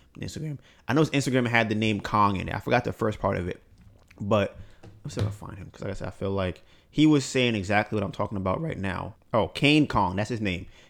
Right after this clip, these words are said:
K A N E K O N G G. And this is what I'm talking about. I'm gonna shout him out just based off, just off,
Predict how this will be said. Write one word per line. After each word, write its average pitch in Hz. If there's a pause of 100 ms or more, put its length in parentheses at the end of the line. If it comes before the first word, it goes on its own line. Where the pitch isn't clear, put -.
(100)
K 151
A 143
N 127
E 110
K 123
O 113
N 113
G 107
G. 92 (340)
And 123
this 170
is -
what 175
I'm 135
talking 160
about. 98 (640)
I'm 165
gonna 208
shout 147
him 135
out 160
just 147
based 156
off, 139
just 160
off, 220